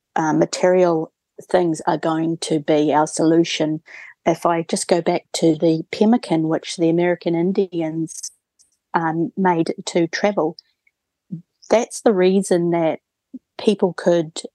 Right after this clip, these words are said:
um, make a lot of money in the fur trade, is because they adopted, or they had faith that these people could travel with these very light loads, because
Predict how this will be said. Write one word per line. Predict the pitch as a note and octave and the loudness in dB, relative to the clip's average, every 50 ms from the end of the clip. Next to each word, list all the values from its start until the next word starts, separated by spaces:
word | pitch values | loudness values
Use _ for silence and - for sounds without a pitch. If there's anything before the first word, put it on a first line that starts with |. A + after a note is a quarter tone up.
| _ | _
um, | - F3 E3+ E3 E3 E3 | -2 -2 0 0 0 2
make | F3+ F#3 F3+ - | 0 0 2 2
a | F3+ | 2
lot | F3 F3 E3+ E3+ | 2 2 2 2
of | F#3 | 0
money | F3+ F3 E3+ E3+ E3+ E3+ | 0 0 0 0 0 0
in | E3 | 0
the | E3 D#3+ | -2 -4
fur | - - F3 F#3 G#3 A#3+ | -2 0 2 2 2 2
trade, | A#3 - - - D#3+ D#3 D#3 D#3+ - | 0 -2 -4 -2 -2 -2 0 0 -2
is | F3 E3+ - | -2 -4 -4
because | - F#3+ - - F#3 F#3 F3 - | -6 -8 0 2 2 2 2 0
they | - F#3+ F3+ F3 E3+ E3+ E3+ E3+ - _ _ _ _ _ - | 0 0 2 2 2 0 -2 -4 -6 _ _ _ _ _ 0
adopted, | G3 F#3 E3 - F#3+ G3 F#3+ - _ - G3 F#3+ F3+ E3+ - - _ _ _ - _ _ _ _ _ | 0 0 2 2 0 0 0 -2 _ 0 0 0 0 -2 -8 -14 _ _ _ -20 _ _ _ _ _
or | - F3 | 2 2
they | - E3+ | 2 2
had | - - F#3+ F3 | 2 0 0 0
faith | - - - - G3+ A3 A3 D#3 - - _ _ | -2 -4 0 0 2 2 0 -2 -6 -10 _ _
that | F#3 E3+ - G3 | -2 -2 -2 0
these | - F3 F3 E3+ - | 2 2 2 2 0
people | - - - G3 G3 G3 - E3+ E3 D#3 D3+ _ _ _ _ _ _ _ _ _ _ _ _ _ _ _ - - | -4 0 2 2 2 2 2 0 0 0 -4 _ _ _ _ _ _ _ _ _ _ _ _ _ _ _ -16 -2
could | - - G3+ F#3+ | 2 2 2 2
travel | - - - E3 F3 F#3 G#3 F3+ E3 E3 | -2 -2 0 0 0 2 2 0 0 0
with | F#3+ F3+ - | -2 -2 0
these | - F3 E3+ E3 - | 0 0 0 2 0
very | F3+ F3+ F3 E3+ | 0 0 2 2
light | E3 E3 E3 E3 D#3+ - | 2 2 0 0 0 0
loads, | - E3+ F#3+ G3+ F3+ E3+ D#3+ - - - | 0 0 2 2 0 -2 -4 -6 -8 -8
because | - E3+ - - F3 E3 - | -10 -6 -4 -4 -4 -2 -6